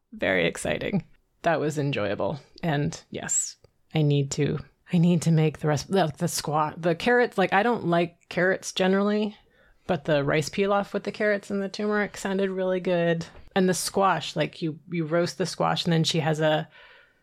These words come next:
an agrodolce, which is sweet and spicy dressing that you throw on it, which sounded really nice, just to kind of pep up your, your, your basic roasted squash.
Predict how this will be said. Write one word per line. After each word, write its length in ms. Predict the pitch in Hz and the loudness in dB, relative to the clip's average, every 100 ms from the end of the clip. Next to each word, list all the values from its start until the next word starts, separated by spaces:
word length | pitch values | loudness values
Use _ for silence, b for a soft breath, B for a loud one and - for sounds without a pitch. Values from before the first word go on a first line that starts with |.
| B _ _ - | B _ _ -2
an 100 | 147 | 2
agrodolce, 640 | 147 151 147 160 170 156 | 2 2 2 0 2 2
which 160 | 147 139 | 0 -2
is 60 | |
sweet 220 | - 160 147 | -4 -4 -2
and 80 | 143 | -4
spicy 720 | 156 143 143 156 139 139 - _ b b b b | -2 -2 -2 -4 -4 -6 -14 _ b b b b
dressing 360 | - 262 269 180 | 0 0 2 0
that 100 | 151 | 0
you 140 | 156 | -2
throw 300 | 143 - 143 | -4 -2 0
on 180 | 139 139 | 0 0
it, 200 | 147 - | 0 -2
which 220 | 156 143 - | -4 -4 -4
sounded 460 | 147 143 143 139 - _ _ _ - - - | -2 -2 -2 -4 -12 _ _ _ -20 -20 -14
really 320 | 139 - 120 | -10 -8 -6
nice, 540 | 117 110 - - - - - - - - - | -6 -6 -8 -8 -12 -16 -20 -20 -20 -18 -8
just 180 | 143 | -6
to 60 | - | -6
kind 160 | 147 143 | -4 -4
of 100 | 135 | -4
pep 220 | - 147 | -6 -2
up 180 | 147 139 | -2 -2
your, 220 | 147 139 - - - - _ _ _ | -2 -4 -6 -20 -20 -20 _ _ _
your, 340 | 170 165 160 151 | -2 2 2 4
your 200 | 160 160 | 2 2
basic 500 | 147 151 - 160 - | 2 2 2 -2 0
roasted 400 | 147 143 - - | 0 0 -2 -6
squash. 540 | - - 69 - - | -2 0 0 -2 -6